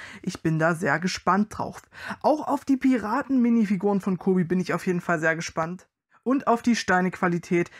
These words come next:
von Kobi aus zweitausendsiebzehn. Mal schauen, wie die Steine jetzt nach doch schon sieben Jahren gealtert sind.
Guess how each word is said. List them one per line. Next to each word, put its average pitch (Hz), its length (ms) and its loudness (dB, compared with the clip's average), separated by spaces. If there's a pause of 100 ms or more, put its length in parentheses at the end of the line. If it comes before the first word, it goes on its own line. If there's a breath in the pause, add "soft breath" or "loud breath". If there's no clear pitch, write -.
(100)
von 226 300 0
Kobi 185 400 0
aus 180 240 -2
zweitausendsiebzehn. 175 1400 -2 (240 loud breath)
Mal 269 100 2
schauen, 311 300 2
wie 277 80 4
die 262 100 2
Steine 220 360 2
jetzt 226 260 -2
nach 233 200 2 (300 loud breath)
doch 294 220 0
schon 277 260 2
sieben 185 320 4
Jahren 165 380 -2
gealtert 185 720 0
sind. 147 400 -14